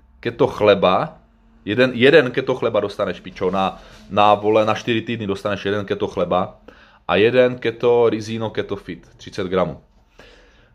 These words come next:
Přátelé, když to koupíš, tak je tady akční cena. Místo sedm tisíc, běžná cena je sedm tisíc dvě stě a oni to mají jenom za šest tisíc.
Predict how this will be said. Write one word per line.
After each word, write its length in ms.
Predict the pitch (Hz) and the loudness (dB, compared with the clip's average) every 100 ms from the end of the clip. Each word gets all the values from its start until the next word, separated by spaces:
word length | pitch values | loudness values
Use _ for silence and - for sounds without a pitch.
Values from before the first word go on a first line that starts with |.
| _ | _
Přátelé, 540 | 131 131 151 101 - _ _ _ _ _ _ _ | 2 4 4 2 0 _ _ _ _ _ _ _
když 200 | - 101 | -18 -14
to 100 | - | -8
koupíš, 680 | 135 135 123 101 120 135 - _ _ | -2 -2 -2 -4 -8 -12 -20 _ _
tak 240 | 104 98 110 | -2 0 -2
je 80 | |
tady 220 | 95 92 - | -2 -2 0
akční 380 | 104 - 120 | -2 -4 -10
cena. 460 | 98 113 90 73 90 87 | -6 -4 -4 -6 -10 -10
Místo 340 | 101 - 113 | -10 -6 -8
sedm 560 | - - - 165 160 151 | -8 -10 0 2 2 -2
tisíc, 540 | - 139 - 131 117 | -10 -12 -8 -8 -8
běžná 500 | 92 127 135 151 135 | -6 -4 0 0 0
cena 580 | - 123 107 104 135 _ _ | 0 -4 -2 -4 -6 _ _
je 120 | 92 | -16
sedm 280 | - 113 110 | -12 -12 -12
tisíc 280 | - - 107 | -16 -16 -10
dvě 140 | 104 | -10
stě 340 | 104 - 90 90 - - - | -10 -6 -6 -6 -20 -20 -12
a 100 | - | 0
oni 160 | 95 104 | 0 0
to 120 | 110 | -2
mají 220 | 107 98 | -2 0
jenom 240 | 101 110 104 | -2 -2 -4
za 120 | 101 | -6
šest 240 | - 104 | -6 -12
tisíc. 500 | - 92 - - _ | -14 -18 -20 -20 _